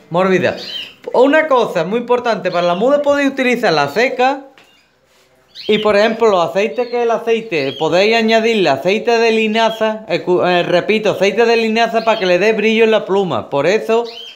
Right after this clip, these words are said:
eh, se utiliza la mórbida, porque te viene con el aceite esencial y de toque. Por ejemplo,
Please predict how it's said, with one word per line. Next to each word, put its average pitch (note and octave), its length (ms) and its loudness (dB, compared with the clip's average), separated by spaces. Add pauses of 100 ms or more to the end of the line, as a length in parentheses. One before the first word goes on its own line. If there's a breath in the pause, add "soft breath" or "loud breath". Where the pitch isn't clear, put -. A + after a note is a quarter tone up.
(120)
eh, F#3 600 0 (100)
se F3+ 220 2
utiliza F#3 400 2
la G#3 100 2
mórbida, F#3+ 400 0
porque D3 240 0
te D3+ 60 2
viene F#3+ 240 0
con G#3 100 0
el F#3+ 60 2
aceite G3 400 -2
esencial G3 440 -2
y G3+ 60 -2
de G#3+ 140 -2
toque. G3 360 0
Por C#3+ 220 -2
ejemplo, E3 580 -2